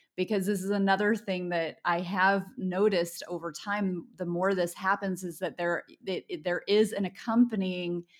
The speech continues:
vibration or activation or just, like,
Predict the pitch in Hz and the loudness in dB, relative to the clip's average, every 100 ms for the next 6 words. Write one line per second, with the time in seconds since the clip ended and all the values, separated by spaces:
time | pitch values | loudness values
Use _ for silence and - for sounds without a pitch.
0 | _ _ _ - 165 185 180 180 180 214 | _ _ _ -4 2 2 2 0 0 0
1 | - 220 180 165 165 170 _ _ _ - | -2 -2 -2 -2 -4 -10 _ _ _ -2
2 | 190 180 185 190 - 190 180 180 175 185 | 0 2 2 0 0 -2 0 -2 -2 -2
3 | 170 - 185 151 202 190 190 - - 175 | -2 -2 -4 -2 0 0 -2 -12 -8 -2
4 | 165 165 | -2 -2